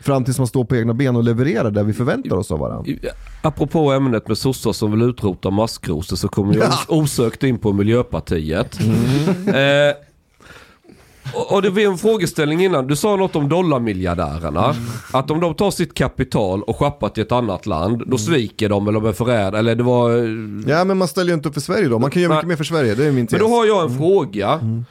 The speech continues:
Speaker 2: När de här miljardärerna inte får fortsätta bryta cement på Gotland, när de inte kan öppna en gruva i Norrland och skapa nya jobb, eller någon annan fabrik man vill ha någonstans, för det finns inte el eller något
Speaker 1: Mm.
Speaker 2: annat man har sjabblat
Speaker 1: Mm.
Speaker 2: bort.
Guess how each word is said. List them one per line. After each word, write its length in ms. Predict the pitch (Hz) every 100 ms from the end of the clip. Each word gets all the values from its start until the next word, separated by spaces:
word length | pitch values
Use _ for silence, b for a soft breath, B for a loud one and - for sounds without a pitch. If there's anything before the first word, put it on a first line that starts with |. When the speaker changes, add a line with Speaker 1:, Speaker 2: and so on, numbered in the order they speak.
| B B B
Speaker 2:
När 120 | - 180
de 120 | 208
här 100 | 226
miljardärerna 800 | 202 190 214 247 214 147 147 147
inte 180 | 165 151
får 100 | 139
fortsätta 560 | 143 170 170 131 120 120
bryta 360 | 127 113 113
cement 560 | 107 127 139 107 101 -
på 100 | 113
Gotland, 640 | 113 98 - 90 82 127
när 100 | 151
de 140 | 160 160
inte 160 | -
kan 180 | 165 165
öppna 220 | 170 -
en 80 | 165
gruva 400 | 156 208 175 143
i 60 | 139
Norrland 480 | 147 110 101 98 101
och 60 |
skapa 360 | - 117 - 113
nya 320 | 127 127 104
jobb, 380 | 113 107 151 165
eller 200 | 160 160
någon 140 | 160
annan 260 | 196 196 127
fabrik 420 | 202 226 208 139
man 140 | 143 139
vill 100 | 156
ha 100 | 135
någonstans, 400 | 107 104 117 110
för 100 | 139
det 80 | 135
finns 120 | 139
inte 300 | 160 - -
el 400 | 113 95 98 107
eller 260 | 117 120 127
något 100 | 123
Speaker 1:
Mm. 60 | 156
Speaker 2:
annat 240 | 165 107
man 120 | 104 104
har 60 |
sjabblat 340 | - 123 123 151
Speaker 1:
Mm. 60 | 107
Speaker 2:
bort. 200 | 131